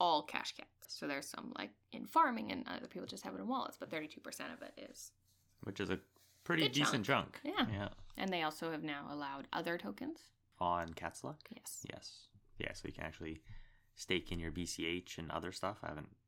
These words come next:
Speaker 2: I don't know exactly what it is. I just saw B C H was one of 'em.
Speaker 1: Mm-hmm.
Speaker 2: The whole gambling side of it can be done on those as well, and you get a return for staking.
Speaker 1: Woohoo.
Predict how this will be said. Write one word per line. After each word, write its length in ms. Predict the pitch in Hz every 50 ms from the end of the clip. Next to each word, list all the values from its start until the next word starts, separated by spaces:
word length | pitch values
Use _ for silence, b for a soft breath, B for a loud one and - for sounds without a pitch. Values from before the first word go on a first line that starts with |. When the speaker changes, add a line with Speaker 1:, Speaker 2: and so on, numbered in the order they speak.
| -
Speaker 2:
I 60 | -
don't 140 | 78 78 -
know 120 | 73 71 73
exactly 360 | 71 71 76 78 - - 76
what 120 | 78 76
it 80 | 78 80
is. 180 | 80 78 76
I 60 | 78 76
just 240 | 76 73 - - _ _ _ -
saw 260 | - - 76 73 73 71
B 80 | 80 76
C 180 | - - -
H 160 | 78 76 -
was 120 | - 76 80
one 120 | 78 76 76
of 80 | 76
'em. 120 | 85 90 98 - _ - -
Speaker 1:
Mm-hmm. 300 | 185 185 185 175 175 170 175 _ _ _ _ _ _ _ -
Speaker 2:
The 80 | - -
whole 340 | - 80 80 78 80 78 - _ - - 85
gambling 600 | 90 92 92 95 95 - 95 92 87 87 85 82
side 320 | - 82 80 82 85 87
of 100 | 90 104
it 220 | 123 131 - - - - - -
can 140 | - 87 82
be 80 | 78
done 180 | 80 82 80 80
on 100 | 82 80
those 200 | 82 82 85 85
as 100 | 80 82
well, 220 | 87 90 104 120
and 120 | 123 110 90
you 60 | 82
get 160 | 82 82 82 -
a 40 |
return 420 | 85 82 - - - 90 90 95 98 98
for 100 | - 101
staking. 400 | - - 117 127 - - - - _ _ _ _ _ _ _ _ _ _ _ - 269
Speaker 1:
Woohoo. 240 | 254 - 302 302